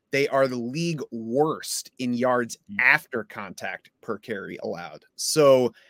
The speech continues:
Speaker 1: this backfield, which is built to maximize those yards after contact and, you know, ideally not get contacted. But that seems like the key with the Bills is if they get to you in the backfield, you're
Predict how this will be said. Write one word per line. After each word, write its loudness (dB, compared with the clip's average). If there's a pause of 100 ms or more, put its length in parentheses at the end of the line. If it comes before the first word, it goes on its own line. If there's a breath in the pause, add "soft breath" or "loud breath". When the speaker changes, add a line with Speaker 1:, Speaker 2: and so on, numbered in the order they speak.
(400 soft breath)
Speaker 1:
this 4
backfield, 4
which -2
is -2 (280)
built 0 (100)
to 2
maximize 0
those 0
yards 2 (180)
after 0
contact -4
and, -4
you -2
know, -8 (160)
ideally 4 (160)
not 2
get 0
contacted. -4
But -4
that 2
seems -2
like 2
the -6
key -4
with -2
the -8
Bills 0
is -2 (360 loud breath)
if -16
they 4
get 6
to -2
you 4
in 2
the -4
backfield, 2 (240 soft breath)
you're 0